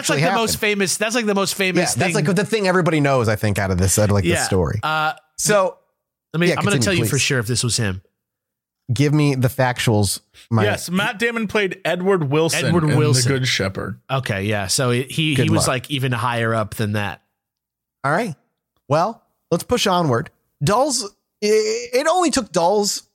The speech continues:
Speaker 1: a couple of weeks before he was already, like, balls deep in trying to get shit off the ground for mind control.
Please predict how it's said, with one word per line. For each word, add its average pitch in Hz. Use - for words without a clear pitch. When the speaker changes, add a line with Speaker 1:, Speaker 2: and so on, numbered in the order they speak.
Speaker 1:
a 143
couple 202
of 143
weeks 135
before 147
he 143
was 135
already, 131
like, 113
balls 160
deep 139
in 117
trying 123
to 123
get 113
shit 123
off 104
the -
ground 107
for 110
mind 107
control. -